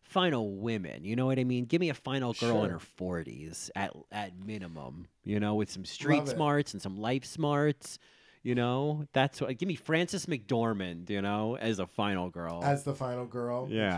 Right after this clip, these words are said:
Speaker 2: Interesting. Uh, did you watch, did you watch the Scream T V show?
Speaker 1: No, I never, I never got into that.
Speaker 2: I, luckily, I, my friend David convinced me,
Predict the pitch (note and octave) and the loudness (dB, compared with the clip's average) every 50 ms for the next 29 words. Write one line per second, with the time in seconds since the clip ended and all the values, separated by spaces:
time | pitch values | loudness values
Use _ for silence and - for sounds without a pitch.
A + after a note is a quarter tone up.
0 | E2+ E2+ E2 - G#2+ G#2+ - - - - - - - - _ _ _ - - E3+ | 0 0 -2 -4 -8 -12 -14 -20 -20 -20 -20 -20 -20 -20 _ _ _ -6 0 2
1 | F3+ F3+ F3+ F3 F3 E3 E3 D3+ G3+ G3+ F#3 - G#3 A#3+ C4+ D4+ D#4 D#4 D#4 D4+ | 4 6 6 6 4 2 -2 -6 -6 -6 -4 -4 -4 -2 -2 -2 0 0 2 2
2 | D4+ D4+ C#4+ C#4+ - - - - - - _ - - G3 - - E4+ E4+ F4 F4 | 2 0 0 -2 0 0 0 0 0 -4 _ -10 -10 -4 0 0 0 2 2 0
3 | F4 F4 - - - A#3 G#3+ G#3 G#3 F#3+ - - - - E3 D#3+ D#3+ D#3+ D#3+ D#3+ | -2 -2 -6 -8 -8 -8 -8 -8 -6 -6 -8 -6 -2 -2 0 0 0 -2 -2 -4
4 | E3 E3 E3 _ _ - - - D#3 D3+ C3+ C#3 D3+ D#3+ - - G3 G3 F#3+ G3 | -6 -8 -10 _ _ -12 -10 -6 -6 -2 -2 -2 -2 -2 -4 -6 -4 -2 -2 -2
5 | G3 G3+ F#3+ - - _ _ _ _ - - - _ - F3+ F3+ F#3 F#3 F#3+ G3 | -4 -6 -10 -14 -20 _ _ _ _ -20 -20 -20 _ -10 -6 -2 0 2 4 4
6 | G3 G3+ G3 G3 G3 G3 G3 G3 G3 G3+ G3+ G3+ A3+ B3+ A#3 - G3+ G#3 G3+ G3 | 4 4 4 4 4 4 4 4 2 2 2 2 2 0 0 0 2 2 2 2
7 | F#3+ F#3 D3+ - - F3 F3+ F#3+ F3+ G3 G3 F#3+ F3+ E3 E3+ E3+ D#3+ - - - | 0 0 0 0 2 2 2 2 2 2 0 0 2 2 2 2 0 0 -2 -4
8 | - C2+ B1+ B1+ A#1 - - _ _ _ - _ _ - _ _ _ _ _ _ | -4 -4 -4 -4 -6 -8 -10 _ _ _ -20 _ _ -20 _ _ _ _ _ _
9 | _ _ _ _ _ _ _ _ _ _ - - - - - - - _ - A3+ | _ _ _ _ _ _ _ _ _ _ -20 -20 -20 -20 -20 -20 -20 _ -4 0
10 | A#3+ C4 B3+ A#3+ - - G3+ A3+ A#3+ B3 C4+ D4+ E4 - F#4 - E4+ A#3 F3+ E3+ | 0 0 0 -2 -8 -14 -12 -10 -8 0 4 6 6 6 4 2 2 4 6 6
11 | D#3 D3+ D3 D3 D3 C#3+ C#3+ - D#3 E3 D#3+ D#3 D3+ - F3 E3+ E3 D#3+ D#3 D3+ | 6 6 6 4 2 0 -2 0 2 4 4 4 4 4 4 4 4 4 2 0
12 | D3 C#3+ D#3 D#3 D#3 D3 D3 C#3+ C3+ - - - D3 C#3 C3+ - C#3 C#3 C#3 C#3+ | -2 -2 0 0 2 4 4 2 2 0 -2 -6 -6 -4 -4 -2 -4 -4 -4 -6
13 | - - C3 B2+ B2 A#2+ A2+ A2+ G#2 | -10 -8 -8 -6 -6 -6 -8 -10 -12